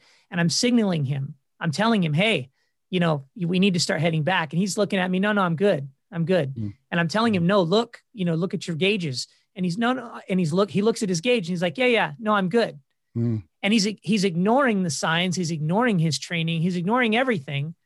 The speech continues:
Speaker 1: right? Because he has this sort of shiny nickel in front of him.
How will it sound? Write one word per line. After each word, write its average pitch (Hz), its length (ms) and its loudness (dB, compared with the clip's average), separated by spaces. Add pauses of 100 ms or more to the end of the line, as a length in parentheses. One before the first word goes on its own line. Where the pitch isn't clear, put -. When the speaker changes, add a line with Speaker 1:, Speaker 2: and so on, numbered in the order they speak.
(100)
Speaker 1:
right? 196 260 0 (320)
Because 196 240 0
he 196 100 2
has 214 200 0
this 180 320 -2
sort 202 260 0
of 151 300 0
shiny 214 400 -2
nickel 190 320 0
in 160 80 0
front 156 240 -6
of 151 60 -10
him. 170 180 -12